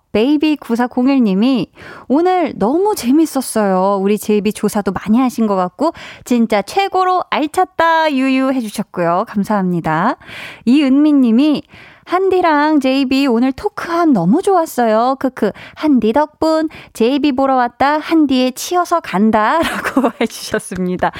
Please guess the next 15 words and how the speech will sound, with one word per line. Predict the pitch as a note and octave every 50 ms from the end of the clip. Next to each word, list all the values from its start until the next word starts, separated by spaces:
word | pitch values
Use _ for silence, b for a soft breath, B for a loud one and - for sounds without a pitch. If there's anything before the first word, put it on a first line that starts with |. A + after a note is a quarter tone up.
| B B B B B B
아유, | B F3 G3+ A3 A#3 B3+ B3 A#3+ A#3+ A#3+ A#3+ G#3+
은미 | G#3 G#3 A3 A3+ A3
님 | G#3 G#3 G#3+
아니에요. | G3+ D#3+ E3 F#3 G3+ G3+ F#3+ F3+
제이비 | E3+ - - B3 D#4+ F#4 G4 F#4+
씨가 | F4+ - - D4+ C4 C4 A#3 A#3 A#3+ B3 B3 A#3+
너무 | G3+ G#3 A3+ B3
또 | B3 -
재밌으셔가지고 | A3+ - A#3+ A#3+ C#4+ D4+ - - B3+ - A#3+ A3 G#3 G#3 F#3+ - G3 - A#3 C#4 D4 D4 C4+ G3+ D3+ B B B B B B B B
오늘 | G#3 A3+ A#3+ A#3+ A3+
또 | - G#3+ G#3+ G3+
얘기도 | F#3 F#3 F3+ G#3 - F#3+
많이 | F3 D#3+ F3+ G3+ A3 A3
해주시고 | G#3 F#3 G3 F#3+ - - G3 - - F3+ F#3+ A3 B3+
노래도 | G#3+ A3+ A3+ A#3 A#3 A3 B3+ B3